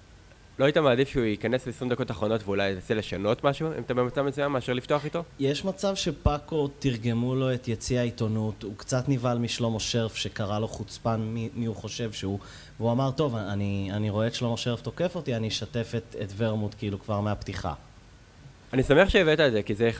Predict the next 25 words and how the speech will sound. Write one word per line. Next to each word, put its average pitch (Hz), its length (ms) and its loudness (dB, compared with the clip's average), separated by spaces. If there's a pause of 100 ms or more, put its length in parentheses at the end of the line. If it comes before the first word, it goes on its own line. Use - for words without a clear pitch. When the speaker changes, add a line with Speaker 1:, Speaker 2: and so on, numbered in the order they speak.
(120)
Speaker 1:
זה 151 120 6
הנקודה 170 300 6
שהכי 135 300 4
מדאיגה 113 320 4
אותי 101 180 -2
אחרי 98 180 -2
המשחק. 95 360 -4
לא 147 80 8
התוצאה 123 440 4
ולא 104 140 4
הכל, 117 340 2 (200)
אלא 113 120 2
הציוץ-, 131 480 2 (160)
הציטוט 175 440 0
הזה 143 200 4
של 104 280 -2
פאקו 123 240 4
אחרי 120 160 2
המשחק, 120 340 0
שהוא 113 140 -2
אמר, 117 220 2 (360)
"הנה, 139 180 6 (380)
פתחתי 156 400 4
בהרכב 143 280 6
שרציתם, 143 600 2